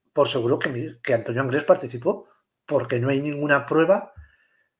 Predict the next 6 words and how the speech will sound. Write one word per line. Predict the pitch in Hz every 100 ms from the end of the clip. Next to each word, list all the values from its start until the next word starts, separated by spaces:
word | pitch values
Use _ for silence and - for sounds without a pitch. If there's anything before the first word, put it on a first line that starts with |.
| _ _ _ _ _ _
irrefutable, | 151 131 123 - - 143 165 233 - _
científica, | - 135 117 139 - 175 269 - _ _ _
que | 143
así | 110 - 123
lo | 139 160 147
asesore, | 117 123 - 190 180 -